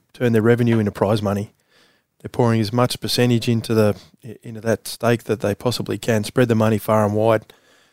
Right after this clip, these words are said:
State controlling body's doing a great job of that. We understand that at that time, you know, probably going back three years now, various states were looking at this and seeing whether or not that was, uh, something that they were able to do.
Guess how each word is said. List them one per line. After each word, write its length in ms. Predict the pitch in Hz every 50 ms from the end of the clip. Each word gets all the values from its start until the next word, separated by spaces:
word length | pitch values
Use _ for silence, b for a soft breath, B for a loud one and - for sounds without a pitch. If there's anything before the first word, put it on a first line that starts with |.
| b b b
State 260 | - - - 131 127
controlling 420 | - 131 117 - 135 127 131 131 117
body's 220 | 123 120 110 104
doing 180 | 104 117 110 107
a 60 | 101
great 240 | - 113 107 107 -
job 220 | - 107 104 113
of 80 | 110 98
that. 240 | 92 90 - - _ _ _ _ _ _ _ _ _ _ _ _ _ _ _ _ _ _ _ _ _ _ _ _ _ _ -
We 140 | 135 131
understand 480 | 131 127 120 - - 131 127 131 131 127
that 200 | 123 123 - - -
at 120 | 120 113 127
that 180 | 120 120 -
time, 400 | - - 127 123 123 120 117 110 - _ _ _ _ _ _ _ _ _ _ _ _ _ _ _
you 100 | 127 120
know, 80 | 117 117 - _
probably 200 | - 131 131 127
going 200 | 127 127 117 110
back 140 | 120 113 -
three 220 | - - 123 113
years 240 | 113 120 123 113 -
now, 240 | 120 113 113 110 107 -
various 320 | - 120 120 117 110 104
states 300 | - 120 117 123 - -
were 60 | 113
looking 280 | 107 120 120 - 143 143
at 80 | - 202
this 240 | - 170 - - _ _ _ _ _ _
and 200 | - 110 110 120 - _ _
seeing 240 | _ - 120 117 113
whether 180 | 117 113 113 117
or 40 |
not 160 | 113 120 123 123
that 100 | 117 110
was, 180 | 117 113 104
uh, 60 | 110 - - - - _ _ _
something 240 | - - 120 127 135
that 100 | 120 95
they 120 | 120 117
were 140 | 117 117 113
able 160 | 110 107 113
to 80 | 110 104
do. 260 | 98 - 127 151 190